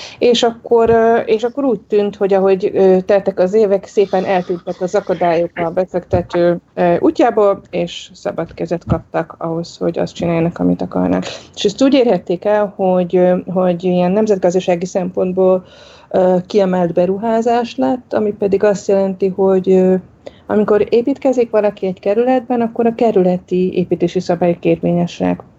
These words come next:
És itt pedig ez volt már az utolsó szála a történetnek, hogy, hogy megkapta ezt a különleges státuszt, és nem kellett figyelembe venni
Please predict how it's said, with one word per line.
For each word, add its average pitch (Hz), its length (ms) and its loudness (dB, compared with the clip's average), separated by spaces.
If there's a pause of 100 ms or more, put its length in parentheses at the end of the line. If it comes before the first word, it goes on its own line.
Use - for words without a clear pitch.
És 185 260 0
itt 202 200 0
pedig 190 400 2 (240)
ez 202 140 0
volt 190 140 2
már 196 200 2
az 190 120 2
utolsó 185 720 0
szála 190 400 -2
a 180 80 -4
történetnek, 185 560 -4
hogy, 185 240 0 (180)
hogy 190 100 -2
megkapta 185 440 0
ezt 175 200 -4
a 190 40 -2
különleges 185 560 0
státuszt, 208 460 -6
és 233 120 -8
nem 214 180 0
kellett 185 320 -2
figyelembe 170 520 0
venni 175 280 0